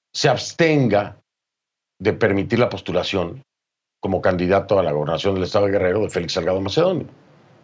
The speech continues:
Ahora es senador con licencia, pero ha sido señalado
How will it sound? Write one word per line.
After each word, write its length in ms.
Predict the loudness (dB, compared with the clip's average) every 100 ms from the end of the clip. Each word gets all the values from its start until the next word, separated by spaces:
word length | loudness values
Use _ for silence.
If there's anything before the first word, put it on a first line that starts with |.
| _ _ _ _ _
Ahora 180 | 2 4
es 80 | 4
senador 340 | 4 4 2
con 140 | 2 2
licencia, 580 | 4 2 2 -2 -8 -14 _ _ _ _ _ _ _ _ _ _ 0
pero 140 | 2
ha 40 |
sido 180 | 4 4
señalado 680 | 6 4 4 4 2 -2